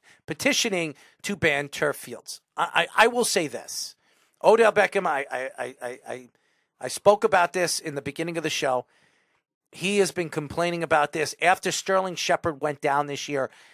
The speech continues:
he, he went to, obviously, the press, and he went through different magazines, and he said that the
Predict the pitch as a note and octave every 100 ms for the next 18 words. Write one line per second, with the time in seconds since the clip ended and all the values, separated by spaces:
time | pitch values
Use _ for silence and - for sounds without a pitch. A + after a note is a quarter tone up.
0 | _ - D#3 D3+ B2 A#2+ D3 C3 C#3+ F#3+
1 | F#3 - F#3 E3+ D3 _ - D3+ E3 E3
2 | F#3 D#3 D3+ - D3+ D3 C#3+ - B2 A#2
3 | A#2 D3 E3 - - E3+ E3 D#3+ D#3 D#3+
4 | F3 E3 D3+ D3+ C#3+ D#3 D3 B2 B2 C3
5 | C#3+ B2+ A#2+ _ _ _ _ _ D#3 D3
6 | - D#3 C#3+